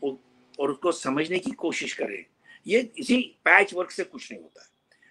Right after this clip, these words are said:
जब बीमार होता है तो या तो उसको operation करते हैं या आप उसको किसी हकीम के जो उसकी पूरी तरह से investigation करता है।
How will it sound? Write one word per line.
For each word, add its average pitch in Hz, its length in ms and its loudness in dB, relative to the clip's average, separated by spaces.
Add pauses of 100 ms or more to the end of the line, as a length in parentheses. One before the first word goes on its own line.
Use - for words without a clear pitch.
जब 165 160 2
बीमार 147 360 0
होता 135 260 -4
है 147 60 0
तो 175 120 -4
या 151 140 2
तो 156 80 -8
उसको 139 180 -6
operation 120 400 -8
करते 113 300 -14
हैं 101 200 -16 (500)
या 156 100 6
आप 170 100 2
उसको 156 180 -10
किसी 156 220 -12
हकीम 151 240 -8
के 147 140 -8
जो 139 120 -6
उसकी - 240 -12
पूरी 147 180 -4
तरह 127 200 0
से 147 300 -2 (800)
investigation 127 680 0
करता - 300 -18
है। - 60 -20